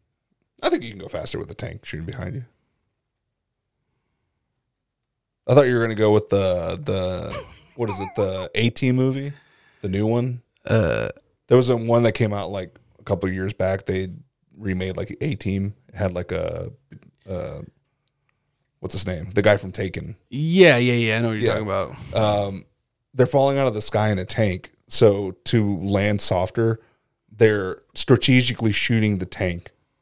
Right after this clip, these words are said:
Speaker 1: to slow them down in the air. And they're able to fly a tank to land safely on the ground. <laughs> And they weren't falling from, like, you know, like, a building or anything.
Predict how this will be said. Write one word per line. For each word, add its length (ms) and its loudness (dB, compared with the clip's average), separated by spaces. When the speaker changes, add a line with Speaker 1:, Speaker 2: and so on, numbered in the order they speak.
Speaker 1:
to 100 2
slow 380 6
them 160 -2
down 260 -4
in 100 -10
the 180 -6
air. 260 -8
And 120 4
they're 140 4
able 220 6
to 160 -8
fly 640 6
a 200 4
tank 580 -2
to 100 4
land 360 2
safely 340 0
on 120 -6
the 80 -8
ground. 280 -10
<laughs> 880 -10
And 180 2
they 80 6
weren't 220 6
falling 300 2
from, 140 -2
like, 220 0
you 80 -4
know, 160 2
like, 220 0
a 100 -2
building 400 6
or 40 -2
anything. 300 -2